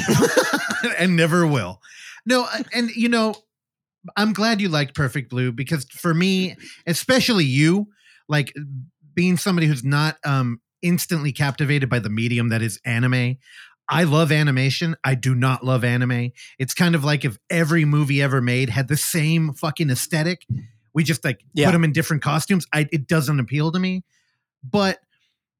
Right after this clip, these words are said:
Speaker 1: this movie really, it, they navigate the visual medium in a, in a very grounded way.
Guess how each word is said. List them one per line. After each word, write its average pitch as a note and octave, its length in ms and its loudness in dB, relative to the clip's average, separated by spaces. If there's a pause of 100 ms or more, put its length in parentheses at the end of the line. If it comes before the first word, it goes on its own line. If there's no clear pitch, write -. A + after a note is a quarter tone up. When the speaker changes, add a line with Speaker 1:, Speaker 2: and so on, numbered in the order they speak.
Speaker 1:
this G#3+ 220 0
movie F#3 380 2
really, D3+ 560 0 (500)
it, F#3 220 -4
they F3 180 2
navigate E3 840 0
the B2+ 160 -4
visual C3+ 480 2
medium C3 520 0
in A#2+ 140 -4
a, G#2+ 200 -6 (220)
in C3+ 120 -4
a A#2+ 60 -2
very C3+ 240 0
grounded B2+ 580 0
way. A2 240 -2